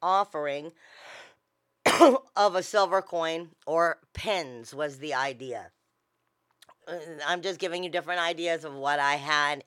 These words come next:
in general that I had also pulled up. The sun wheel, sun wheels were used to celebrate midsummer in, as well in European or pagan cultures.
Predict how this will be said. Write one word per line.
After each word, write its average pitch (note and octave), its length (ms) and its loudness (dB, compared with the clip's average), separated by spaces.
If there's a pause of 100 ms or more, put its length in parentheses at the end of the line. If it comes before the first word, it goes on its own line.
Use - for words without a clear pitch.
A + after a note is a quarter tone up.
in D3 160 -12
general C#3 380 -6
that B2 140 -6
I B2+ 120 0
had C3 120 -4
also C3 300 -6
pulled B2+ 280 -12
up. A#2+ 220 -8 (400)
The G3 140 2
sun B3 360 4
wheel, A3+ 440 0 (800)
sun G3+ 320 0
wheels F3 600 -4 (360)
were G3 160 2
used F#3+ 760 -2
to G#3 140 -6
celebrate E3+ 600 0
midsummer D3+ 600 -4
in, E3 240 -4 (100)
as D3+ 220 -4
well D#3 480 0 (600)
in F#3+ 300 2
European F3 840 0
or D3+ 140 -2
pagan C#3 420 -4
cultures. C#3 640 -4